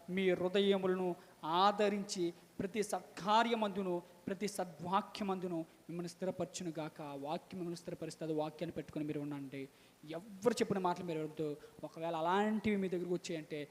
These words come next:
క్రీస్తు రాకడలో ఇలాంటి వారు వస్తారు, మిమ్మల్ని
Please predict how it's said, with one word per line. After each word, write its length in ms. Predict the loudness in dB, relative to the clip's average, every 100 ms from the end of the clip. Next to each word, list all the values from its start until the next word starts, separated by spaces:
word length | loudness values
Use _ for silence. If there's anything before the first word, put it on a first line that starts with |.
| -14 -6
క్రీస్తు 300 | -4 -4 -4
రాకడలో 580 | -4 -4 -6 -6 -2 2
ఇలాంటి 320 | 2 2 0
వారు 200 | 0 0
వస్తారు, 480 | -2 -4 -4 -2 -2
మిమ్మల్ని 520 | -2 -2 -2 -2